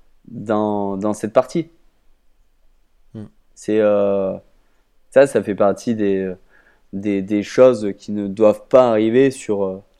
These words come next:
Speaker 1: sur une course, quoi. Bon, après, il y a des fois, t'as pas de chance, quoi. Mais, euh,
Speaker 2: Ouais, oui, oui, ça peut arriver, mais, euh,
Speaker 1: Mais,
Speaker 2: mais
Speaker 1: euh,
Speaker 2: effectivement, ouais, la recherche de la fiabilité, euh, du pneu super solide,
Speaker 1: Mm.
Speaker 2: euh,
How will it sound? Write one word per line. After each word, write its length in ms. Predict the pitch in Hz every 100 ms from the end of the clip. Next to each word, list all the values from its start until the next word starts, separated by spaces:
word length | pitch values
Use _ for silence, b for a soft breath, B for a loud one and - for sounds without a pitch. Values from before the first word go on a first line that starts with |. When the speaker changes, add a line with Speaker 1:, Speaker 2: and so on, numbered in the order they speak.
| _ _ _ _
Speaker 1:
sur 180 | - 101
une 80 | 95
course, 220 | 151 -
quoi. 180 | - _ _ _ _ _ _ _ -
Bon, 80 |
après, 200 | 104 -
il 60 | 104
y 20 |
a 40 | 101
des 80 |
fois, 140 | 92 98
t'as 80 | -
pas 100 | 101
de 60 |
chance, 180 | 113 -
quoi. 140 | - - _ -
Mais, 100 | 95
euh, 80 | 95 - - _ _ _ _ _ _ _ -
Speaker 2:
Ouais, 140 | 135 - -
oui, 100 | 135
oui, 160 | 156 139
ça 140 | 95
peut 140 | - 104
arriver, 360 | 104 131 131
mais, 180 | 101 98
euh, 40 |
Speaker 1:
Mais, 120 | 98 98
Speaker 2:
mais 80 | 92
Speaker 1:
euh, 60 |
Speaker 2:
effectivement, 420 | 104 107 120 143 117
ouais, 100 | 98
la 100 | 92
recherche 460 | 113 - 143 117
de 80 | 117
la 100 | 104
fiabilité, 840 | - 127 110 113 113 - 131 135 135
euh, 220 | 104 101
du 180 | 98 -
pneu 240 | 127 131
super 400 | - 113 127 110
solide, 480 | - 123 120 151 156
Speaker 1:
Mm. 120 | 120
Speaker 2:
euh, 320 | 107 101 95